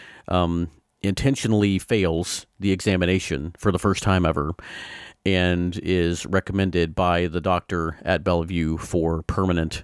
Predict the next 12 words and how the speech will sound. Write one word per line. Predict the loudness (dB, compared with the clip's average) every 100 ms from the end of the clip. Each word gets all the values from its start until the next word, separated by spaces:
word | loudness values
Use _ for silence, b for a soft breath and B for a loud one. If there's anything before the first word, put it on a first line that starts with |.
| -14
commitment. | -6 -2 0 -2 -6 -12 B B B B B
Um, | -2 0 0 -4 -6 _ _ -4
Doris | 2 4 4 2 2
convinces | 2 4 4 4 2 2 0 -6
Fred, | -2 2 4 2 -2 -6 _
who, | -6 0 2 2 -2 -4
um, | -2 0 0 -2 0
we | 0 -2 _ _
kind | 0 2
of | 2 -4
find | -2 0 2
out | 4 4